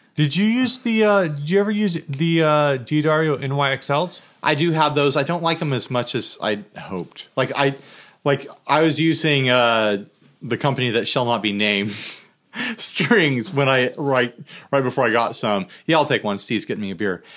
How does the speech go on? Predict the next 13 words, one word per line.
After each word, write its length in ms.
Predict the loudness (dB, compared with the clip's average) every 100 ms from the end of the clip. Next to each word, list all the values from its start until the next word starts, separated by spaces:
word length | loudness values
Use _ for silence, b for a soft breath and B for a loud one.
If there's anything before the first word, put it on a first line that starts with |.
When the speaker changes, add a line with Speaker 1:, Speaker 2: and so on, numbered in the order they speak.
| B B -2
Speaker 2:
Uh, 500 | 2 2 2 0 -4 -8 -18 _ _ _ _ -20 -20 -20 -20 -20 -20 _ _ -2
and 160 | 0
I 260 | 2 0 -2 -6
liked 680 | 0 2 4 2 0 -6 -6 -10 -14 _ -10
their 360 | 0 2 4
strings 480 | 2 -2 -2 -2 -4
better 380 | -2 0 2 0
than 200 | 0 0
the 240 | -2 -2
N 100 | -2
Y 200 | 0 0
X 240 | -2 -4 -4
Ls, 400 | -2 -4 -8